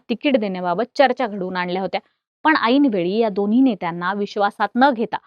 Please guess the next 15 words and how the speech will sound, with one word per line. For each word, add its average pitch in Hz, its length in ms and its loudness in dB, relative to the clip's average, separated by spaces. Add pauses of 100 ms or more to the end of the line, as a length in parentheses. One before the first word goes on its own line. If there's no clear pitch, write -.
(260)
दुसऱ्यांनाच 247 580 2
तिकीट 208 200 0
दिलं 180 280 0
गेलं. 175 200 -6 (200)
त्यामुळे 226 260 2
आंबेडकरी 226 500 2
चळवळीवर 202 580 2
अन्याय 226 420 2
झाल्याचा 214 380 0
आरोप 208 420 0
आता 196 200 0
या 214 120 2
दोन्ही 214 280 4
नेत्यांनी 170 400 0
केलाय. 151 220 -6